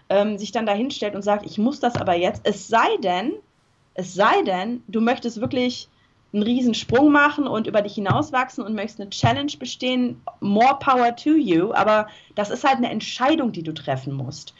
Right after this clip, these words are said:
Und das ist so ein bisschen was, was ich manchmal auch Leuten gesagt habe, die ich gecoacht habe, ähm, in meiner Branche, wo ich sage,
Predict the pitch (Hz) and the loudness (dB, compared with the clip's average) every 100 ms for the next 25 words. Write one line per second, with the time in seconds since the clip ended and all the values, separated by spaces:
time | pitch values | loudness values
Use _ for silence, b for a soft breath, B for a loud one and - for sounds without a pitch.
0 | B B B - 190 240 302 302 262 285 | B B B -2 2 2 0 0 0 0
1 | 285 294 247 247 247 247 247 233 226 220 | 0 2 4 2 2 -2 -2 -12 -6 -6
2 | 247 254 233 196 220 214 208 226 247 233 | -4 -2 0 2 2 0 0 0 0 -6
3 | 208 208 214 214 202 - 254 269 - 208 | 0 0 0 -4 -6 -8 -6 -8 0 0
4 | 202 - 214 208 214 214 B B B _ | 0 -2 2 4 4 0 B B B _
5 | 196 196 208 208 208 254 226 220 220 202 | 4 4 2 2 4 2 2 -2 -2 -4
6 | 208 226 220 208 | -2 2 2 -2